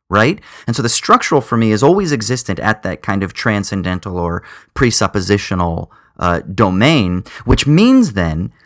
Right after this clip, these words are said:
that there are gradations of racism in their instantiations, which means that some people are habitually oriented in their enactments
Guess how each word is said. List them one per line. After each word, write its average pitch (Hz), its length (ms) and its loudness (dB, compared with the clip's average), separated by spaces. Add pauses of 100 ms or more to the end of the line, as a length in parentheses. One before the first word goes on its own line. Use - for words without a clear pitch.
(140)
that 120 160 -2
there 160 180 6
are 120 220 6
gradations 104 1200 0
of 170 200 6
racism 87 880 0 (300)
in 208 220 8
their 127 140 6
instantiations, 107 1160 -2 (240)
which - 160 0
means 175 160 2
that 139 120 2
some 220 260 4
people 143 300 2
are 107 100 4
habitually 117 640 0
oriented 92 720 0
in 147 220 2
their 117 140 2
enactments 95 800 -2